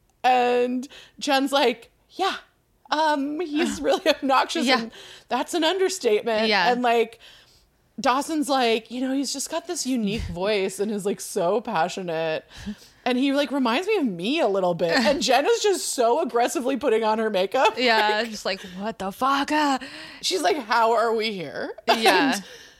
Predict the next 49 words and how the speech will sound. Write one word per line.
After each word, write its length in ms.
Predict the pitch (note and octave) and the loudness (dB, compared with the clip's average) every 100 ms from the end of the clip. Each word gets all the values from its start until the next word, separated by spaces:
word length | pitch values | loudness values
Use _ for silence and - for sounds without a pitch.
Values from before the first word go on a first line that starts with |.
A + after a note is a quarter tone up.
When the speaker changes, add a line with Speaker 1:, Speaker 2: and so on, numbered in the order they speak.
| _ - | _ -8
Speaker 1:
Dawson's 380 | C#4 D#4 E4 D#4 | -4 -4 -4 -4
like, 120 | C#4 | -4
"You 80 | C#4 | -2
know, 160 | C#4 | -2
like, 160 | C4+ C4 | -2 -4
remember 300 | C4 C4 C4+ | -4 -4 -4
how 120 | D4 | -4
I 80 | D4 | -4
was 340 | B3 F#3 G#3 G#3 | -4 -4 -6 -4
during 240 | A3 A3 | -4 -4
the 80 | G3+ | -4
Books 380 | D3+ D#3+ - A3 | -4 -6 -6 -8
movie?" 400 | G#3 G#3+ A#3 A#3 | -6 -4 -4 -4
And, 160 | G3 | -2
like, 160 | G#3 G3+ | -2 -4
Jen's 240 | G3 G3+ | -4 -2
like, 240 | G#3 F3+ - | -2 -6 -6
"Yep, 280 | F3+ D4+ - | -6 -6 -4
I 40 | |
Speaker 2:
Yep. 100 | D#4+ | -4
Speaker 1:
sure 200 | E4+ C4+ | -4 -6
do." 400 | B3+ F#4+ F4+ E4 B3+ | -2 -2 0 -2 0
Speaker 2:
<laughs> 40 | |
Speaker 1:
And, 220 | C4 C4 - - _ | 0 0 -4 -14 _
and 140 | G#3+ C4+ | -2 2
the 60 | |
one 200 | D4+ C#4+ | 2 2
before 320 | C4+ D4+ C#4+ C#4+ | 0 -2 -2 2
that, 300 | C#4+ D4+ - | 4 2 2
and 280 | C#3+ G3+ B3+ | 0 0 0
the 80 | |
one 200 | C#4+ D4 | 0 0
before 320 | D4+ A#3+ D#4+ D#4+ | -2 0 2 4
that. 400 | F#4+ E4+ - G#3+ | 4 4 0 -4
Speaker 2:
<laughs> 80 | - _ A#3 _ - - - - - | -12 _ -20 _ -20 -20 -20 -20 -8
And 160 | A3+ A3+ | -6 -4
he's 160 | B3 | -4
like, 120 | B3 A#3+ | -4 -4
"I 120 | A#3+ | -4
think 260 | G#3 F#4 C5+ | -4 -6 -6
I'm 200 | C5+ G#4 | -4 0
ready 200 | E4 G#4 | 2 2
to 120 | G4+ | 0
direct 380 | D#4 C#4+ C#4 - | 0 0 0 -2
someone 420 | F#4 F#4 F#4 D4+ | -6 -4 -4 -2
else, 340 | C4+ D4+ D#4 - - | -2 -2 -6 -14 -4
else's 400 | C4 D4+ E4+ C4 | -4 -4 -6 -8
work. 640 | G#3 B3+ B4 G#3 D#3+ D3+ | -6 -2 0 2 0 -2
Like, 220 | A3+ A#3 | -4 -4